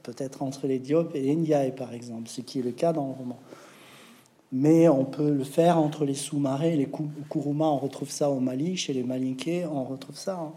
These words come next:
partout en Afrique de l'Ouest. Donc, c'est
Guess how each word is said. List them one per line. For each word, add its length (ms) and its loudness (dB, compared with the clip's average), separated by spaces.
partout 460 -6
en 80 -4
Afrique 320 -8
de 80 -8
l'Ouest. 300 -16
Donc, 320 6
c'est 400 -4